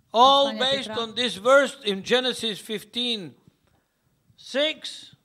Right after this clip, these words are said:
Speaker 2: Вот это вот Бытие пятнадцать шесть, они основывают, э, послание на этом стихе.
Speaker 1: But if we look at the story of Abraham,
Speaker 2: Если мы рассмотрим историю жизни Авраама,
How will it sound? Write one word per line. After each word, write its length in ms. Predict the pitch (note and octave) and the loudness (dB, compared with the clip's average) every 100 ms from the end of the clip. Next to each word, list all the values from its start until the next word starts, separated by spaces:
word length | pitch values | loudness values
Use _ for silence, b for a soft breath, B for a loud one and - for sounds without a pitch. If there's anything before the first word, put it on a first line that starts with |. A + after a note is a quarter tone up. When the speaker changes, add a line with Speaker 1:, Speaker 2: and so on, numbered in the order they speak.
| _ _ _ _ _ _ | _ _ _ _ _ _
Speaker 2:
Вот 160 | G3 F#3+ | -16 -14
это 200 | F#3+ F#3+ | -12 -14
вот 100 | - | -16
Бытие 540 | G3 A3 - A3 A3+ | -14 -14 -12 -12 -12
пятнадцать 540 | A3+ G#3 G#3+ G#3+ G3+ | -14 -14 -14 -14 -16
шесть, 420 | - A#3+ A#3+ A#3+ G3 | -12 -8 -8 -10 -14
они 160 | F#3+ | -12
основывают, 480 | G3 - G#3 F#3+ F3+ _ _ - | -14 -12 -12 -12 -14 _ _ -20
э, 380 | F3+ F3+ F3 E3 | -14 -14 -14 -16
послание 500 | F3+ - G#3 G3+ F#3 | -18 -16 -14 -12 -12
на 200 | F3 E3+ | -14 -16
этом 180 | E3+ F3+ | -16 -18
стихе. 360 | - - - F3 | -20 -20 -18 -2
Speaker 1:
But 160 | G3+ A3 | 0 2
if 220 | A3 A3 | -2 -4
we 180 | A3+ A#3 | -2 0
look 260 | C#4 C#4 | 0 0
at 140 | B3 G3+ | -2 -2
the 80 | F#3 | -6
story 480 | - A#3+ B3 A#3+ | -4 2 4 4
of 160 | G#3 F#3 | 2 0
Abraham, 720 | B3+ F#4+ F#4 B3+ A3 E3+ B2+ G2 _ _ - | -2 0 4 4 2 -4 -10 -20 _ _ -18
Speaker 2:
Если 200 | G3+ A3+ | -16 -12
мы 140 | A3 | -12
рассмотрим 480 | A3 G#3+ A#3 A3+ G#3+ | -12 -12 -12 -12 -12
историю 440 | G#3+ - A#3 G3+ F#3+ | -14 -10 -8 -8 -10
жизни 300 | A3 G3 G3 | -12 -12 -14
Авраама, 520 | F3+ E3+ E3+ E3 | -14 -14 -14 -16